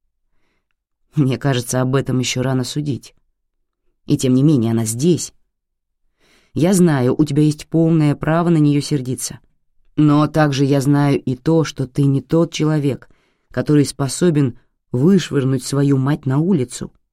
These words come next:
Начнём с того, что она совершенно на мели. И это её дом, Лиззи. Она вернулась домой. Лиззи уперлась взглядом в землю,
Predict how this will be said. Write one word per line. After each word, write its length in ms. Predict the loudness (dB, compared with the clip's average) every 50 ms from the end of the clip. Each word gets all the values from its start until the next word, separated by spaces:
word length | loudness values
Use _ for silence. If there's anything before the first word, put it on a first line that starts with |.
| _ _ _ _ _ _ _ _ _ _ _ _ _ _ _ _ -6
Начнём 380 | -4 -4 -2 -2 0 0 0
с 80 | -2 -2
того, 260 | -6 -4 -2 -2 -2
что 200 | -4 -4 -2 -2
она 440 | 0 0 0 0 0 0 0 -2 -4 _ _ _ -12
совершенно 560 | -6 -4 -4 -4 -4 -4 -4 -4 -2 0 0
на 120 | 0 2
мели. 380 | 2 0 0 0 -2 -4 -4 -6 _ _ _ _ _ _ _ _ _ _ _ _ _ _ _ _ -2
И 140 | -2 0
это 180 | 0 -2 -2 -2
её 400 | -2 0 -2 -2 0 0 0 2
дом, 300 | 2 2 2 2 2 0
Лиззи. 400 | -2 -2 -4 -4 -6 -8 -10 -12 _ _ _ _ -8
Она 160 | -6 -4 -2
вернулась 420 | 0 2 2 4 4 4 4 2
домой. 460 | 0 -2 -2 -2 -2 -2 -4 -6 -8 _ _ _ _ _ _ _ _ _ _ _ _ _ _ _ _ _ _ _ _ _ _ _ _ _ _ _ _ _ _ _ _ _ _ _ _ _ _ 0
Лиззи 500 | 2 4 6 6 6 6 6 4 2 2
уперлась 720 | 2 -2 -2 -2 0 2 2 4 4 2 2 0 -2 -4 -8
взглядом 580 | -6 -6 -4 -2 -2 0 0 0 0 -2 -2 -4
в 40 | -4
землю, 520 | -4 -4 -2 -2 -2 -2 -4 -8 -12 -16